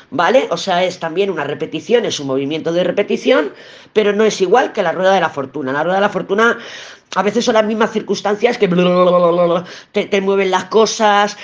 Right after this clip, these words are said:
entras en di-, en, en, en, en caos, entras en caos, entras en paranoia, y dices, "Madre mía, que he perdido el control". He perdido el control. La paranoia es cuando tenemos un excesivo, eh, necesidad de control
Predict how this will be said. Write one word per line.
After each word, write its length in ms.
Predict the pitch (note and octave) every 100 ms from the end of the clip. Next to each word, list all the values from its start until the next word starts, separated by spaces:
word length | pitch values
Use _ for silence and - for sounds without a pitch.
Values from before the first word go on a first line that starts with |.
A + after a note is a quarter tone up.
| - -
entras 340 | G3 F3+ F3+
en 100 | F3
di-, 180 | F3 E3
en, 140 | F3+
en, 200 | D3 F3+
en, 320 | D3+ F3 E3 -
en 160 | F3+
caos, 480 | - A3+ G#3 G#3 G#3
entras 240 | E3+ E3 E3
en 140 | D3+
caos, 400 | G#3+ G#3+ G#3+ G#3
entras 240 | E3+ D3+
en 120 | F#3 -
paranoia, 720 | F3 F#3+ A#3 A#3 A3 A3 - - -
y 60 | F3+
dices, 160 | F3+
"Madre 220 | G3 F#3+
mía, 120 | G#3 G#3
que 60 |
he 40 | G3+
perdido 240 | F#3+ G#3+
el 40 |
control". 340 | G#3 F3+ C#3+ C#3 - -
He 100 | A#3
perdido 280 | C4 A#3 C#4
el 40 |
control. 320 | A#3+ G#3 F3
La 120 | F3 F3
paranoia 540 | F3 G3+ A#3 C4 A3+
es 140 | B3+
cuando 220 | B3+ G3 E3
tenemos 300 | F#3+ G#3+ G3+
un 80 |
excesivo, 720 | F3 - E3+ - G3+ E3 C3+ - - - - D#3+
eh, 340 | E3+ E3 D#3 D3 C#3+ B2 - -
necesidad 720 | E3+ D3+ F3 E3+ E3+ F3+ G#3+
de 120 | A3
control 640 | G3+ F3+ G#3 A#3+ A#3+ -